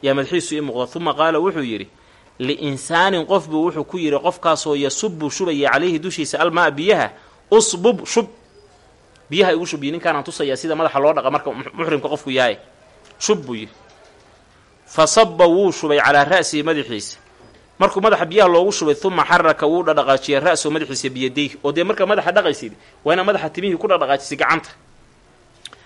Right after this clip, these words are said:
Fa aqbala, wuu soo qaabilsiiyey, bihimaa, labadii gacmood oo jeegadu inta ka keenay, wuu horay u soo kaxeeyey, suu madaxa u, isagoo, waxa weeyaan, dhex marmarinaya. Wa adbara, gadaalna waa u kaxeeyey. Thumma qaala, wuxuu yidhi,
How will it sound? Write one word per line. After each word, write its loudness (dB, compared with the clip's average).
Fa 4
aqbala, 4
wuu 0
soo 2
qaabilsiiyey, 2
bihimaa, 0
labadii 4
gacmood 0
oo 2
jeegadu 2
inta -4
ka -6
keenay, 0
wuu 2
horay 2
u -10
soo -4
kaxeeyey, -2
suu -4
madaxa 0
u, -4
isagoo, 4
waxa 4
weeyaan, 0
dhex 0
marmarinaya. 0
Wa 4
adbara, 6
gadaalna 4
waa 4
u 0
kaxeeyey. -4
Thumma -2
qaala, 6
wuxuu -2
yidhi, 0